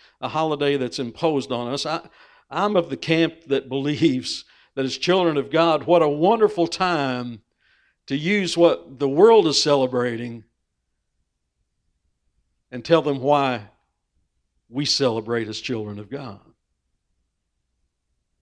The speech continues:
To, to talk about giving thanks to God, to talk about giving thanks from a biblical perspective. So it's these times, to me,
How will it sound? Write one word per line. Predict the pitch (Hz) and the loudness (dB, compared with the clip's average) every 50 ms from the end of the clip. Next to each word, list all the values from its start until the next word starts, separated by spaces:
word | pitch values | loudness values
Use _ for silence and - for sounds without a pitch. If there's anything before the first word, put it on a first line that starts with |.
| _ _ - | _ _ -6
To, | - 139 139 127 120 - _ _ _ _ _ _ _ - | -4 -4 -4 -4 -6 -8 _ _ _ _ _ _ _ -10
to | - 151 | -8 -8
talk | - - - 214 214 214 - | -4 2 2 2 4 4 2
about | 180 165 170 170 170 160 - - 143 | 0 2 4 2 2 2 0 -2 0
giving | 170 180 170 165 147 | 0 2 2 0 0
thanks | - - 170 165 151 - - | 0 0 0 0 0 -2 -6
to | - - 143 | -8 -6 0
God, | 139 196 202 208 185 143 131 123 - | 0 2 2 2 0 0 -2 -2 -4
to | - 143 | -8 -8
talk | 139 - - 202 190 185 - - | -8 -6 -4 -4 -4 -4 -4 -6
about | 170 147 151 147 147 143 143 135 - - - _ _ _ _ _ _ _ _ _ _ _ _ _ _ _ _ _ - | -6 -2 -2 -2 0 0 -2 -6 -8 -14 -20 _ _ _ _ _ _ _ _ _ _ _ _ _ _ _ _ _ 0
giving | 170 170 165 156 | 2 2 2 0
thanks | - - 185 185 180 170 170 - - | 0 0 0 2 2 0 -2 -4 -6
from | - - 156 151 151 | -4 -2 -2 -2 0
a | 143 139 | 0 -2
biblical | 139 135 - - - 220 214 185 175 175 - 160 139 | -2 -4 -2 6 6 6 6 4 -4 -2 -2 -2 -2
perspective. | - - 147 - - - - 175 156 - - 143 120 98 - - _ _ _ _ _ _ _ _ _ _ _ _ _ _ _ _ _ _ _ _ _ _ _ _ _ _ _ _ _ _ _ _ _ _ _ _ _ _ _ _ _ _ _ _ _ _ _ _ _ _ _ _ _ _ _ _ _ _ _ _ _ _ _ _ _ _ | -2 -4 -6 -6 -6 -2 -2 -2 -2 -2 -4 -8 -8 -8 -10 -18 _ _ _ _ _ _ _ _ _ _ _ _ _ _ _ _ _ _ _ _ _ _ _ _ _ _ _ _ _ _ _ _ _ _ _ _ _ _ _ _ _ _ _ _ _ _ _ _ _ _ _ _ _ _ _ _ _ _ _ _ _ _ _ _ _ _
So | - - 131 | -12 -10 -10
it's | 127 - | -10 -8
these | - 151 175 180 165 - | -4 -2 -2 -2 -2 -6
times, | - 170 170 156 151 143 127 120 110 - | -4 -2 -2 0 0 -2 -4 -4 -8 -8
to | - 143 | -6 -6
me, | 135 143 156 175 175 147 135 123 117 123 - | -2 2 2 4 4 4 0 -2 -6 -8 -12